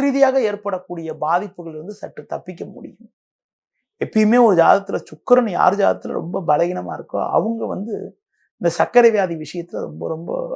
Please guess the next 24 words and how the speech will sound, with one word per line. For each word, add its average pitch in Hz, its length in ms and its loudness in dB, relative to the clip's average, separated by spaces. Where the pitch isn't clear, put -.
கவனமா 170 400 4
இருக்கணும். - 340 -16
அதிலும் 226 340 4
குறிப்பாக 196 560 -2
ஜலராசியான 233 840 2
கடகம், 196 460 -6
விருச்சிகம், 175 420 -14
மகரம், 175 380 -6
மீனம் 175 220 -14
ஆகிய 156 300 -12
ராசிகள்ல 202 540 -8
வந்து 190 260 -10
சுக்கிரன் 175 320 -8
வந்து 165 120 -10
பலகீனமா 160 500 -6
இருந்து 156 340 -12
பாவகிரக 160 360 -4
சேர்க்கை 160 360 -14
பெற்றால் - 540 -6
இன்னும் 220 240 4
பாதிப்புகள் 170 600 4
சற்று - 220 -6
அதிகப்படியா - 640 -6
இருக்கும். - 380 -16